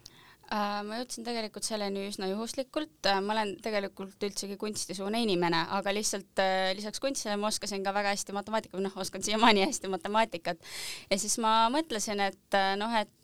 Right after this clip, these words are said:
võiks siis ju proovida, et saada nagu nii-öelda kunstile taha see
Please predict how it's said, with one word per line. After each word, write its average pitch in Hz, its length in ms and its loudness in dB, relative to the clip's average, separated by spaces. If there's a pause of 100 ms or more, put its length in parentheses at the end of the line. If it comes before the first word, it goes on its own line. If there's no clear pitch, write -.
(160)
võiks 185 300 2
siis 190 140 -4
ju 202 80 2 (180)
proovida, 196 560 6
et 185 120 -4
saada 208 300 4
nagu 185 220 0
nii-öelda 196 560 2 (720)
kunstile 208 640 2 (100)
taha 226 280 10 (100)
see 180 720 4